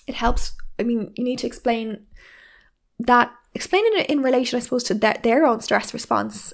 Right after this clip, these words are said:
and, you know, help to give them perspective, maybe ask them to think about when they have,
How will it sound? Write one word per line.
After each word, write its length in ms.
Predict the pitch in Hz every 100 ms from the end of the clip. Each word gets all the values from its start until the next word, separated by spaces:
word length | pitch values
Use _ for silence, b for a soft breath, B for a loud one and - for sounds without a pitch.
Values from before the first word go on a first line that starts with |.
| -
and, 420 | 226 214 214 214 - _ _
you 100 | 208
know, 340 | 233 220 214 -
help 320 | - 233 233 - - -
to 120 | - -
give 200 | 254 247
them 160 | 226
perspective, 480 | 220 214 233 233 233
maybe 280 | 220 214 208
ask 200 | 214 226
them 100 | 220
to 60 | 214
think 120 | 226
about 160 | 226 202
when 200 | 214 220
they 180 | 226 233
have, 340 | 220 214 220